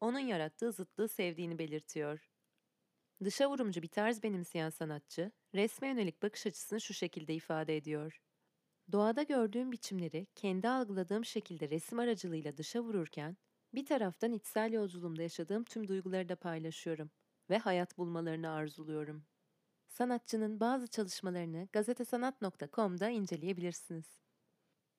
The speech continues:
İ B B ve Yapı Kredi Kültür Sanat Yayıncılık İşbirliği'yle hazırlanan Burası sergisi açıldı.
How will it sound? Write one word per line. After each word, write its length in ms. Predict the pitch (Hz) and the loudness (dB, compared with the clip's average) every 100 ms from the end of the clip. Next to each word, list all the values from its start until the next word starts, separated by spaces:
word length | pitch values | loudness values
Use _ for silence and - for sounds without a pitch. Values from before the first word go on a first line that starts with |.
| _ _ _ _ _ _ _ _ _ _ _ _ _ _ _ | _ _ _ _ _ _ _ _ _ _ _ _ _ _ _
İ 200 | 254 247 | -4 2
B 140 | 262 262 | 2 2
B 160 | 294 | 2
ve 60 | 320 | 2
Yapı 260 | 277 277 | 0 -4
Kredi 260 | - 285 254 | -8 -6 -6
Kültür 320 | - 240 247 | -6 -6 -4
Sanat 380 | - 254 269 277 | -2 -2 -2 -2
Yayıncılık 540 | 269 240 220 185 190 | -2 -2 -2 -6 -4
İşbirliği'yle 600 | 262 - 247 233 208 190 | -6 -4 -2 -2 -2 -4
hazırlanan 840 | 185 202 - 190 180 170 180 240 - _ 285 | -2 -4 -2 -4 -4 -4 -4 -4 -10 _ 0
Burası 340 | 294 - 190 | 0 0 -4
sergisi 680 | - 240 233 190 - 247 254 | 2 4 4 -2 -6 -4 -2
açıldı. 580 | 196 - 185 165 165 | -4 -4 -4 -2 -4